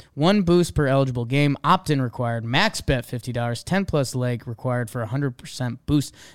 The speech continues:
Eligibility, wagering, and deposit restrictions apply. See terms at sportsbook dot draftkings dot com slash baseball. Basketball terms.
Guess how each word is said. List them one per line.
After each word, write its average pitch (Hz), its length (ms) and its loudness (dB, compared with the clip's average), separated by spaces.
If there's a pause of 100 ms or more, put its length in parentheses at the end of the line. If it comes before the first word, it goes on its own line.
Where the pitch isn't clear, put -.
Eligibility, 185 460 6
wagering, 170 480 6
and 135 100 0
deposit 151 540 2
restrictions 131 500 -2
apply. 127 320 0
See 156 300 0
terms 131 440 -2 (260)
at 135 100 -2
sportsbook 175 400 2
dot 131 180 2
draftkings 131 460 0
dot 131 240 -2
com 120 220 -4
slash 120 260 -6
baseball. 107 280 -8
Basketball 101 180 -12
terms. 98 380 -18